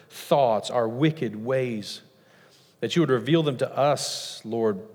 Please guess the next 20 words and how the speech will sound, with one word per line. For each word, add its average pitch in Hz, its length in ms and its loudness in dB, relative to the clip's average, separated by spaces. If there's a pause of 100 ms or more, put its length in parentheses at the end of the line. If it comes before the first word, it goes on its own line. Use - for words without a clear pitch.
(300)
before 120 360 -4
they 120 120 0
get 117 220 -6
revealed 113 420 -6
to 127 80 -6
the 110 80 -6
world 110 320 0
so 113 140 -2
that 107 120 -4
we 123 220 -8
can 120 180 -6
engage 104 460 -4
and 104 80 -6
get 113 140 -8
the 107 80 -6
help 135 300 -2
we 110 140 -10
need, 120 300 -6
the 104 100 -6
mentoring 110 480 -8